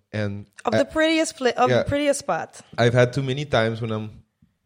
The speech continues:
Speaker 1: somewhere in the islands, like, on a hill and looking, like, with friends from,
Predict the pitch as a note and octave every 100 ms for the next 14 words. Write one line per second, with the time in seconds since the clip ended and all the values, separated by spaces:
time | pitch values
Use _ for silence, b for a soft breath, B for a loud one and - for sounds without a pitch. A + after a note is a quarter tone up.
0 | - - A#2 A2+ A2+ G2+ G2+ G#2+ G2+ G2+
1 | G#2 F#2+ F#2+ G2 G2+ - G2+ G2+ G#2 G2+
2 | G2+ G2+ G2 G2+ - G#2 G2+ G#2 G2+